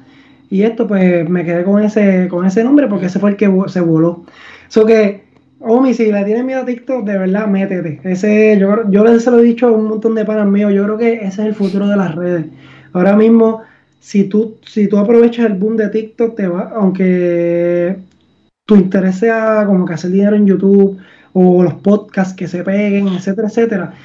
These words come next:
TikTok es la herramienta que te va a ayudar a volar esas otras redes o ese otro proyecto que tú tienes, porque a mí me ha funcionado y me sigue funcionando. De verdad que incluso es una cosa loca. Yo, yo estaba comiendo, creo que fue el viernes,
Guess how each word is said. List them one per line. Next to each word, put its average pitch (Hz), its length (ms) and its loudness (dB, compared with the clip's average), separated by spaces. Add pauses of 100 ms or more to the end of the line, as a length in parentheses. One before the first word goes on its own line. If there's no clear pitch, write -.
(280)
TikTok 208 340 2
es 233 80 2
la 233 100 6
herramienta 226 400 0
que 202 100 -6
te 190 80 -6
va 180 100 -6
a 185 40 -6
ayudar 202 400 0 (720)
a 196 200 0
volar 180 360 0
esas 190 240 0
otras 185 240 -2
redes 185 520 0
o 190 140 -2
ese 196 140 0
otro 190 220 2
proyecto 180 460 2
que 190 80 0
tú 190 100 2
tienes, 214 320 2 (560)
porque 202 260 4
a 190 60 2
mí 196 120 6
me 233 120 6
ha - 20 4
funcionado 220 500 0
y 208 60 -2
me 175 140 -2
sigue 180 220 -2
funcionando. 170 580 0
De 160 80 0
verdad 170 280 0
que 202 280 0 (480)
incluso 214 420 4
es 214 100 2
una 233 200 4
cosa 226 240 -2
loca. 190 280 -2
Yo, 208 440 -6 (160)
yo 185 220 -6
estaba 233 280 -2
comiendo, 220 500 -2
creo 190 160 -4
que 196 120 -6
fue 202 160 -6
el 190 140 -2
viernes, 170 640 0